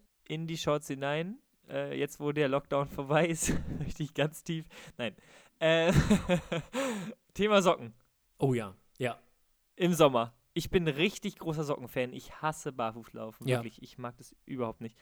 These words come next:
Speaker 1: Auch in Schuhen. Bah.
Speaker 2: Ja.
Speaker 1: So barfuß in Schuhen. So, und jetzt ist es ja so, ich hab ja dicke Socken. Und das sieht scheiße aus, wurde mir gesagt. Ich trag,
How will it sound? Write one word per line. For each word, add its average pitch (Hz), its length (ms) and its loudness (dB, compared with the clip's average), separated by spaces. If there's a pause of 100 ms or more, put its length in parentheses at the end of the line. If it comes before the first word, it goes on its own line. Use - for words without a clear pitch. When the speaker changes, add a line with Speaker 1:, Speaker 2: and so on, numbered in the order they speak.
(320)
Speaker 1:
Auch 151 180 -4
in 160 220 -6
Schuhen. 151 540 -2 (160)
Bah. 139 140 6 (260)
Speaker 2:
Ja. 120 180 -2 (300)
Speaker 1:
So 143 160 0
barfuß 143 420 6
in 135 100 -8
Schuhen. 123 320 -4 (280)
So, 143 220 2
und 143 140 -4
jetzt 165 200 -4
ist 190 100 -6
es 180 100 -6
ja 180 120 0
so, 165 200 -2
ich - 200 -10
hab 160 160 -6
ja 143 140 0
dicke 139 320 -2
Socken. 104 240 -4 (320)
Und 131 200 -2
das 143 100 -2
sieht 175 220 -4
scheiße 117 480 2
aus, 107 380 2
wurde 127 280 4
mir 123 180 -2
gesagt. 110 440 -4
Ich - 220 -16
trag, 143 240 0